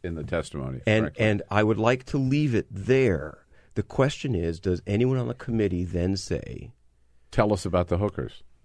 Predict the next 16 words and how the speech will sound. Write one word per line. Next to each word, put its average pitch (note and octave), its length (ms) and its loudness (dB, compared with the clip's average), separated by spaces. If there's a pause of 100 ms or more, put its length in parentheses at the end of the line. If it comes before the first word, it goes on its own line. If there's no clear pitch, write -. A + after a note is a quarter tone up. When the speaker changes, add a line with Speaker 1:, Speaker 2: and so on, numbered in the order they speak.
(340)
Speaker 2:
Tell B2+ 260 2
us C#3+ 160 -2
about A2+ 300 0
the G2+ 80 -6
salacious G2+ 760 -2
allegations, G2+ 720 -2
which E2+ 240 -8
none G2 380 4
of C3 80 2
us C#3+ 160 -2
have A2+ 160 -4
given F2+ 200 -2
any F2+ 160 0
credibility A2+ 680 -4
to, - 200 -6 (760)
um, E2 320 -2